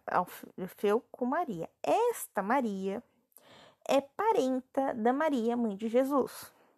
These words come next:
Então, ele é um, hoje nós chamaria, né, de primo distante, né? Mas é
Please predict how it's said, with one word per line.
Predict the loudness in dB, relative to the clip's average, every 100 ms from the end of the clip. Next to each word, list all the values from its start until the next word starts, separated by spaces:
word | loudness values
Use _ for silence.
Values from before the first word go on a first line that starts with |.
| _ _ _ _ _ -20 -20 _ _ -6
Então, | -4 2 4 6
ele | 4
é | 4
um, | 2 -2 -6 -6 -16 _ _ 2
hoje | 6 6 4
nós | 0 0
chamaria, | 0 2 2 2 2 2 2 _ _ _
né, | -10 -8 -10
de | -8
primo | -2 -2 -2
distante, | -4 -4 0 2 0 -8 -18 -20 _ _ _ _ _ _ _ _ -6
né? | -4 -2
Mas | 0 0 -2 -14 -14 -4
é | -2 -2